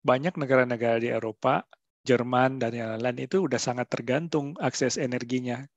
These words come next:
ke Rusia gitu kan. Jadi walaupun ada, eh, apa, embargo, ada boikot dan sebagainya, tetap aja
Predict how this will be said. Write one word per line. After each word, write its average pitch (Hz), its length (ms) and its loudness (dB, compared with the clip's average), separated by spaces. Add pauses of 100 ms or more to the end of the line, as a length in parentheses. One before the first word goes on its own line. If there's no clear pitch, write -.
ke 123 340 0
Rusia 120 540 -2 (180)
gitu 120 240 -10
kan. 156 160 -2 (540)
Jadi 117 180 2
walaupun 120 560 4 (320)
ada, 117 320 -2 (320)
eh, 110 480 -2
apa, 180 240 2
embargo, 120 720 2
ada 117 240 0
boikot 117 400 0
dan 117 80 -4
sebagainya, 120 560 -4
tetap - 320 -4
aja 156 320 2